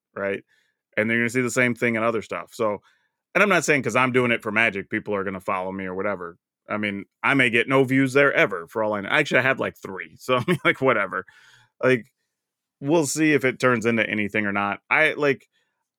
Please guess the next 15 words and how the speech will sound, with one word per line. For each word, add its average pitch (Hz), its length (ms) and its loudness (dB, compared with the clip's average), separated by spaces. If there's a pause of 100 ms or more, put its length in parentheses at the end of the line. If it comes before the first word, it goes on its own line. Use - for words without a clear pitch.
(360)
right 165 220 4
now, 185 420 2
I 147 60 2
don't 180 140 0
even 151 100 -4
know 151 100 0
anything 131 220 -2
about 113 200 0
how 110 180 2
their 92 480 -6 (840)
reach 131 440 -4
works 139 380 0
or 107 200 0
their, 98 400 -2
their 98 260 -4